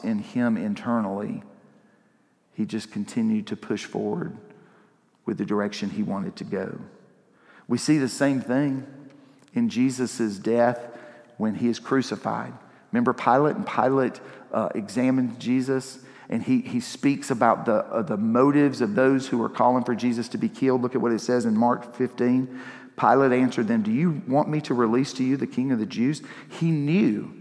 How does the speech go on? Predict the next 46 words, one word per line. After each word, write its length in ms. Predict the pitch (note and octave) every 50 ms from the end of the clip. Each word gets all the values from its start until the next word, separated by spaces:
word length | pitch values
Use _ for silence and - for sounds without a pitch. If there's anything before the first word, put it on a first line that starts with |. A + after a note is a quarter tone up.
| - - - - - _ - - _ _ _ _ _ _ _
that 160 | - A#2+ A2+
the 80 | B2 A#2+
chief 340 | - - - C3+ B2+ - -
priest 300 | - C#3+ C#3 C3+ C3 -
had 120 | A2 G#2
handed 380 | - - C#3 D3 D#3+ D#3+ E3 C#3
him 180 | D#3 D3+ D3 -
over 420 | A2+ B2 B2+ B2 B2+ C3 B2+ C3 C3 B2+ - - -
because 260 | - A#2 - - A#2 G#2+
of 120 | A#2 G#2
jealousy. 640 | G#2 G2+ G2+ G2+ G2+ G2 - - - - - - - - - - _ _ _ _ _ _ _ _ _ _ _ _ _ _ _ _ _ _ _ _ _ _ _ _
But 120 | - G#2+
the 80 | G#2+ A#2+
chief 340 | - - - C#3+ D3+ D3 -
priest 340 | - - C#3+ C3+ C3+ - -
stirred 320 | - - B2+ B2+ C3+ C3+
up 120 | C3 B2
the 60 | - B2+
crowd 480 | - - A#2+ A#2+ A#2+ A#2 A#2 A#2 G#2+
to 80 | G#2+ G2+
have 240 | G2 A2 G#2 G#2+ A2+
him 140 | A2+ A2
release 380 | A2 A2 G#2+ A2 A#2 A2+ G#2 -
Barabbas 580 | - - G2+ G#2+ G#2 G#2+ G#2 - G2+ - - -
to 120 | - G#3+
them 180 | G3 G3+ G3+ G#3+
instead. 540 | G3+ F#3 - - - - - - - - C3+ - - - _ _ _ _ _ _ _ _ _ _ _ _ _ -
Pilate 300 | G2+ G#2+ A2+ A#2 G#2+ E2
replied, 580 | - A2 - - - A2 G#2+ G2+ G#2 G2+ E2+
"Then 140 | G#2+ G#2 A2
what 80 | A#2 A#2+
do 60 | D3
you 80 | D3
want 160 | D3 D3 C#3 B2+
me 80 | C3+
to 100 | A#2 B2+
do 180 | A2+ B2 B2+ B2
with 120 | B2 A#2
the 40 | A2
one 220 | A2 A2+ A2+ A2+
you 80 | A2 A2
call 220 | A2 - A2 A2
King 220 | G#2 - A2 G#2+ G#2+
of 100 | G2+ F#2+
the 60 | G2+
Jews?" 600 | - - F#2+ G#2+ G#2+ G#2 G#2 G#2 - - - -